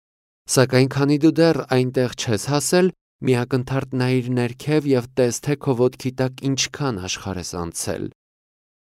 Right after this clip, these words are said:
որպեսզի դու կարողանաս գոհ սրտով ներկայանալ հաղթանակի բանակին, որ ահա քեզ երևալու է շուտով»։ Այն ժամ ես յոթ երկինքներին նայեցի,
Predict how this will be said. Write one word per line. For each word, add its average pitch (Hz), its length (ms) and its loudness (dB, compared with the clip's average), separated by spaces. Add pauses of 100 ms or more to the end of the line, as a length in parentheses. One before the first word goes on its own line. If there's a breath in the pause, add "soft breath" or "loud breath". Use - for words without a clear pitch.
(120)
որպեսզի 131 680 2
դու 143 220 -2
կարողանաս 139 840 0 (200)
գոհ 151 260 4
սրտով 147 720 2
ներկայանալ 98 840 0
հաղթանակի 95 680 -6
բանակին, 92 640 -4 (600)
որ 110 220 2 (120)
ահա 101 360 0
քեզ 104 320 -6
երևալու 107 640 -2
է 85 140 -4
շուտով»։ - 580 -8 (1040)
Այն 107 200 4
ժամ 147 300 4
ես 151 280 4
յոթ 139 380 6
երկինքներին 131 1000 0
նայեցի, 87 640 -2